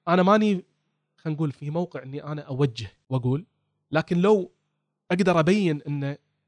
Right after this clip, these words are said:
ليش انا، يعني، انحطيت في هالموقف هذا، اقدر اقول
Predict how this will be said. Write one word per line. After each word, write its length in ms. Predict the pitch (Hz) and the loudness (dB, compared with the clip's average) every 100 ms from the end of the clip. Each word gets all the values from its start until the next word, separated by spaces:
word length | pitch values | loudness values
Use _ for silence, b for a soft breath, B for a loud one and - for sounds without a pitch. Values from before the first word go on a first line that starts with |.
| - | 2
ليش 420 | 165 214 - - _ - | 4 6 2 -2 _ 2
انا، 280 | 175 170 143 | 2 4 0
يعني، 240 | 120 131 | -4 -6
انحطيت 420 | 123 151 170 165 | -8 -8 -4 -4
في 120 | - | -4
هالموقف 500 | 147 151 160 - - | -4 -2 -4 -6 -16
هذا، 240 | 127 127 170 _ _ - | -16 -16 -18 _ _ -16
اقدر 220 | 139 147 139 | -6 -6 -4
اقول 240 | 147 | -8